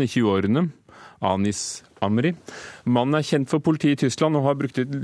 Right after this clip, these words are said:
brukt opptil tolv forskjellige identiteter. Olav Døvik, eh, reporter i Berlin. Her kommer det jo meldinger hele tiden. Hva er det siste nytt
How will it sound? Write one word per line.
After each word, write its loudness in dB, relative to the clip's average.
brukt -2
opptil -4
tolv 0
forskjellige -2
identiteter. 0
Olav 4
Døvik, 2
eh, 4
reporter 0
i 0
Berlin. 2
Her 0
kommer 2
det 2
jo 2
meldinger 0
hele 0
tiden. 0
Hva 2
er 0
det 0
siste -4
nytt -2